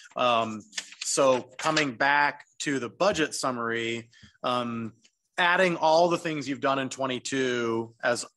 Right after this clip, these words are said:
as supplemental items, which gets you to an eighteen million dollar deficit. And I know the word deficit gets to be funny 'cause you've, you've made a conscious decision to spend fund balance. Um,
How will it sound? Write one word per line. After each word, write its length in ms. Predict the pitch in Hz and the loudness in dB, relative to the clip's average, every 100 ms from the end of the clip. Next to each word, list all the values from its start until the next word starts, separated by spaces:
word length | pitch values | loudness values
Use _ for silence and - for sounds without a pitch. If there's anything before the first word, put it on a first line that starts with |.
| - | -8
as 120 | 123 | -4
supplemental 540 | - 131 127 120 120 113 | 0 -2 0 -2 0 -2
items, 400 | 113 110 110 147 | -2 -4 -6 -6
which 160 | 139 | -4
gets 180 | 156 - | -4 -4
you 60 | 135 | -4
to 160 | 139 | -2
an 80 | 127 | -2
eighteen 300 | 123 - 120 | -2 -6 -4
million 240 | 113 113 | -4 0
dollar 180 | 113 107 | 0 2
deficit. 380 | 107 107 113 131 | 0 -4 -4 -2
And 100 | 147 | 0
I 100 | 156 | 2
know 160 | 139 120 | 0 -2
the 100 | 113 | -2
word 180 | 113 113 | -4 -2
deficit 460 | 117 110 - 107 _ _ - | -2 -2 -6 -6 _ _ -8
gets 160 | 127 - | -8 -6
to 100 | 117 | -8
be 100 | 113 | -6
funny 400 | - 123 117 110 | -2 -2 -2 -6
'cause 160 | 117 113 | -6 -8
you've, 180 | 98 _ | -8 _
you've 180 | 180 175 | -6 -2
made 180 | 156 131 | 0 0
a 40 | |
conscious 480 | 117 - 147 127 123 | -2 -2 0 0 -2
decision 380 | - - 117 110 | -6 -4 -4 -6
to 80 | 101 | -8
spend 300 | - 110 104 | -6 -6 -6
fund 160 | 95 | -8
balance. 400 | 95 95 95 - - - - _ | -8 -8 -8 -10 -16 -20 -20 _
Um, 400 | 135 123 110 107 | -2 0 -2 -8